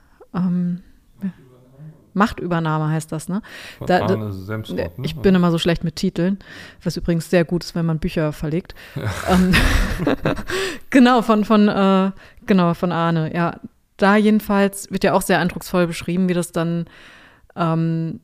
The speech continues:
Speaker 1: gemacht wird, dass die C D U dann einfach sagt, "Naja, wir holen die in die Regierung, weil, äh, es gibt ja so viele, die die gewählt haben, aber wir entzaubern die dann." Und das hat man einfach in sehr vielen Ländern gesehen. Da gab's jetzt ja selbst von der Konrad-Adenauer-Stiftung selbst, meine ich, sogar eine Studie zu, dass
Speaker 2: Mhm.
Speaker 1: das Quatsch ist.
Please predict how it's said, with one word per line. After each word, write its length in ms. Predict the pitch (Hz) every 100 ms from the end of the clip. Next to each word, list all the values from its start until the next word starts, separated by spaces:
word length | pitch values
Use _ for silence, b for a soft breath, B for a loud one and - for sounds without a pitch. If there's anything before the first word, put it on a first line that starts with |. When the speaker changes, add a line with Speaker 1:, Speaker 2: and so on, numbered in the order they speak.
| -
Speaker 1:
gemacht 420 | 185 175 185 -
wird, 320 | 180 170 -
dass 100 | 170
die 100 | 185
C 160 | - 180
D 100 | 170
U 80 | 180
dann 160 | 175
einfach 220 | 156 170
sagt, 280 | 165 175 170
"Naja, 300 | 175 180 175
wir 240 | 170 175 180 -
holen 220 | 190 196
die 80 | 185
in 80 |
die 80 | 175
Regierung, 640 | 165 151 175 185 202 202 -
weil, 380 | 170 175 175 170
äh, 120 | - 160
es 160 | 143
gibt 160 | - -
ja 80 | 214
so 100 | 208
viele, 240 | 226 202
die 80 | 190
die 80 | 185
gewählt 340 | 185 170 185
haben, 120 | 190
aber 100 | 165
wir 120 | 165 165
entzaubern 540 | 170 - 156 175 151
die 140 | 143
dann." 280 | 147 143 151 B B B B
Und 160 | 190
das 140 | 175 175
hat 120 | 180
man 120 | 190
einfach 180 | 175 196
in 120 | 175
sehr 220 | 156 175
vielen 280 | 175 196 180
Ländern 340 | 170 180 185 170
gesehen. 280 | 156 180
Da 100 | 180
gab's 180 | 170 185
jetzt 180 | 180 -
ja 220 | 185 175 -
selbst 360 | 175 180 -
von 180 | - 180
der 320 | 170 165 165 -
Konrad-Adenauer-Stiftung 1300 | - 175 170 - 165 180 185 165 160 185 - 160
selbst, 400 | 151 170 - -
meine 180 | 277 285
ich, 80 | 277
sogar 160 | 277 262
eine 140 | 247
Studie 320 | - 262 254
zu, 160 | 226 -
dass 160 | 226
Speaker 2:
Mhm. 20 | 220
Speaker 1:
das 140 | 104
Quatsch 300 | - 233 -
ist. 120 | 254